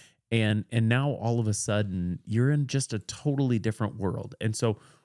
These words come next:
w-, when I said earlier, we're probably not gonna talk about a lot of watches in this category. The, the, the point is not that there are no watches.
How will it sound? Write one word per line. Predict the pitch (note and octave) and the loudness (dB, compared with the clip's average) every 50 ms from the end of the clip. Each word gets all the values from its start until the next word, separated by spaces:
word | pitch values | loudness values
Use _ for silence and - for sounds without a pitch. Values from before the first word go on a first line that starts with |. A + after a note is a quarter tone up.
| _ _ _ | _ _ _
w-, | A2 A2+ - | -6 -6 -4
when | - A2 A2+ G#2+ | -2 -2 0 0
I | G#2 | 0
said | G2+ - - C3 - | -2 -2 -4 0 2
earlier, | G#2+ G2+ G2 F#2+ F2 E2 F2 F2+ F#2 G2+ - - _ _ _ _ _ _ _ _ _ _ _ _ | 2 2 2 2 0 -2 -2 -4 -6 -6 -8 -14 _ _ _ _ _ _ _ _ _ _ _ _
we're | - A2 | -10 -6
probably | - - C3 B2 A2+ | -2 0 0 2 2
not | G#2+ G2 - | 0 -2 -2
gonna | - F2 | -6 -8
talk | - - - - F2 - - | -8 -6 -6 -6 -6 -4 -4
about | F2 D#2 - - | -6 -4 -4 -6
a | |
lot | D2+ E2+ E2+ E2 | -4 -4 -6 -6
of | - | -6
watches | - - E2 F2+ F#2 - - - | -6 -4 -4 -4 -4 -6 -10 -10
in | - - A#2 | -10 -10 -10
this | - - | -10 -10
category. | - - D#2 D#2 D#2+ D2+ - D2+ D#2+ E2+ - - - - _ _ _ | -6 -6 -4 -4 -4 -6 -6 -8 -8 -8 -10 -12 -20 -20 _ _ _
The, | - C3 - - A#2+ A#2+ A2+ - | -4 -4 -4 -2 -6 -6 -4 -6
the, | G2+ F2+ A2 | -8 -8 -2
the | A2 A2+ | -2 -2
point | - - - - D3 D3 - - | -2 0 -2 0 0 0 0 0
is | - G2+ F#2+ E2+ A2 | 0 0 0 0 -2
not | G#2+ F2+ F2+ F#2+ F#2 - - - | -2 -2 -2 -4 -4 -6 -6 -6
that | - F#2 - | -6 -4 -4
there | - D#2 | -4 -4
are | D2 C#2 | -4 -4
no | D2+ E2+ | -6 -6
watches. | E2 C#2 D2 D#2 F#2 G#2+ - - B1 - F#2+ - - | -6 -6 -6 -6 -8 -8 -8 -10 -10 -10 -10 -12 -14